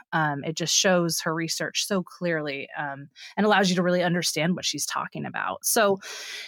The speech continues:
she basically says there's two mindsets. There's the fixed mindset and the growth mindset. And the deal is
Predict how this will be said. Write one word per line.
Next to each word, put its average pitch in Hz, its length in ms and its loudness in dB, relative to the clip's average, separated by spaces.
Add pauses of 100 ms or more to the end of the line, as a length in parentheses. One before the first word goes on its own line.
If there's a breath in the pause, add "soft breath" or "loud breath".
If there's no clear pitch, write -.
she - 160 2
basically 339 460 4
says 220 360 4
there's 196 320 2
two 311 200 2
mindsets. 160 720 0
There's 175 200 -2
the 180 100 -6
fixed - 360 -2
mindset 214 580 4
and 156 160 -6
the 156 80 -4
growth 170 480 -2
mindset. 143 600 -2 (140)
And 196 120 4
the 202 60 4
deal 262 280 4
is 165 340 4